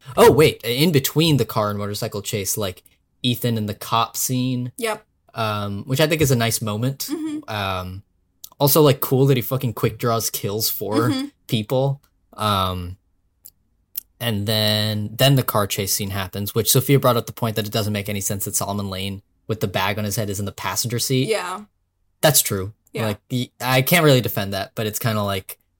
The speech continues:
Speaker 1: I, I'm okay with it for the simplicity of it.
Speaker 2: Mm-hmm.
Speaker 1: Like, I'm just kinda like, "Well, if we're gonna have this car chase, like, I guess I'd prefer that there's not some, like, convoluted
Speaker 2: Mm-hmm.
Speaker 1: way to get him seen," or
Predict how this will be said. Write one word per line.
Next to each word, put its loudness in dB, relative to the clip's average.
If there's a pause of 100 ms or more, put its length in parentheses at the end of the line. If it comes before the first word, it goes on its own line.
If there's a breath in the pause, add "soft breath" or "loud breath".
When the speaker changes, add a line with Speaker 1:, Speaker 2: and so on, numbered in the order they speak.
(260)
Speaker 1:
I, 4
I'm 6
okay 10
with 10
it 4
for 4
the 6
simplicity 4
of 4
it. 0
Speaker 2:
Mm-hmm. -4
Speaker 1:
Like, 0
I'm 2
just -2
kinda 4
like, 2
"Well, 4
if 0
we're 0
gonna 2
have 0
this -6
car 0
chase, -2
like, -8 (480)
I 4
guess 4
I'd 0
prefer 0
that -8
there's -2
not -2
some, -4
like, -12 (840)
convoluted 0
Speaker 2:
Mm-hmm. -2
Speaker 1:
way 0
to -4
get -8
him -10
seen," -4
or -14